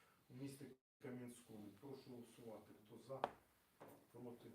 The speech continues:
Утримався. Рішення прийнято. Восьме. Про внесення змін до рішення виконавчого комітету міської ради двадцять шостого нуль восьмого дві тисячі шістнадцять нуль двісті тридцять сім про організацію повідомлення реєстрації колективних договорів. Прошу голосувати. Хто за? Проти?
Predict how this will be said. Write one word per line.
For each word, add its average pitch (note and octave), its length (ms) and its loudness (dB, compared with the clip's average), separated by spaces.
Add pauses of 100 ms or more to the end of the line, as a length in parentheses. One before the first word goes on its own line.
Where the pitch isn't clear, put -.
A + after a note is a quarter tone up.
(120)
Утримався. B2 380 -4
Рішення C3+ 240 -2
прийнято. B2 300 -2
Восьме. A#2+ 280 0
Про B2+ 160 -4
внесення C3+ 300 4
змін C#3+ 160 4
до B2+ 80 0
рішення C3 240 2
виконавчого C3+ 440 0
комітету B2+ 320 2
міської - 280 0
ради C#3 180 4
двадцять A#2 200 2
шостого A#2+ 300 0
нуль A#2 120 0
восьмого C3+ 220 0
дві A2+ 160 -4
тисячі - 220 -2
шістнадцять - 460 0 (320)
нуль B2 180 -2
двісті C3+ 240 2
тридцять A#2+ 380 -2
сім D3 160 6
про C3 120 6
організацію A#2+ 640 4
повідомлення A#2 540 2
реєстрації B2 600 6
колективних A#2 560 0
договорів. A#2+ 560 2 (140)
Прошу A2+ 280 -6
голосувати. G#2+ 500 -4 (120)
Хто - 120 -2
за? - 280 2 (760)
Проти? A#2 360 0